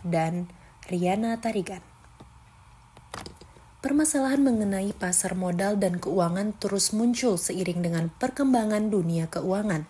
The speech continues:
salah satunya dunia asuransi. Asuransi telah menjadi sistem pengalihan resiko yang telah berkembang sejak zaman Babilonia atau Irak maupun pedagang Cina sebelum Masehi. Ada pula isu-isu utama bisnis global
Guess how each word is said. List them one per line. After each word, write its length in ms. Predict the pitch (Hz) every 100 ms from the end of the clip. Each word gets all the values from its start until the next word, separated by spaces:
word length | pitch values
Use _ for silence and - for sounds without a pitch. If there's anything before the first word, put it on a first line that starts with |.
| - - -
salah 400 | - 175 170 196
satunya 480 | 240 233 254 233 240
dunia 480 | 208 180 165 165 -
asuransi. 800 | 170 190 190 196 220 185 160 - - - - - -
Asuransi 560 | 262 277 294 285 285 320
telah 240 | 240 220
menjadi 320 | 220 208 196
sistem 480 | 196 - 214 254 233
pengalihan 480 | 226 196 180 180 175
resiko 560 | 175 - 190 - 285 294
yang 160 | 196
telah 240 | 185 175 170
berkembang 560 | 175 - 196 214 214
sejak 480 | - 254 220 240 233
zaman 480 | 185 175 175 175 175
Babilonia 640 | 160 165 160 170 190 202
atau 320 | - - 165
Irak 400 | 214 226 185 - -
maupun 400 | 165 160 190 196
pedagang 400 | 180 160 156 165
Cina 320 | - 233 226
sebelum 480 | 220 - 170 165 156
Masehi. 400 | 160 - 175 170 - - - - - - - - -
Ada 240 | 320 330
pula 400 | 320 175 170 175 -
isu-isu 800 | 240 262 - 285 269 262 269 240
utama 320 | 233 233 226
bisnis 480 | 220 240 277 311 311
global 640 | 208 214 165 156 156 170